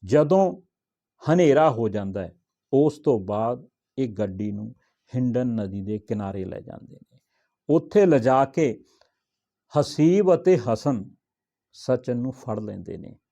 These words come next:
ਤੇ ਹਸੀਨਾ ਦੇ ਹੱਥ ਦੇ ਵਿੱਚ ਤੇਜ਼ ਧਾਰ ਹਥਿਆਰ ਦਿੰਦੇ ਨੇ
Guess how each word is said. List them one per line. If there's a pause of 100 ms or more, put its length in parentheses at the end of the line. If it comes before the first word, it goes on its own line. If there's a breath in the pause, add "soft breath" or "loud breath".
(380)
ਤੇ
ਹਸੀਨਾ
ਦੇ
ਹੱਥ
ਦੇ
ਵਿੱਚ (120)
ਤੇਜ਼
ਧਾਰ
ਹਥਿਆਰ
ਦਿੰਦੇ
ਨੇ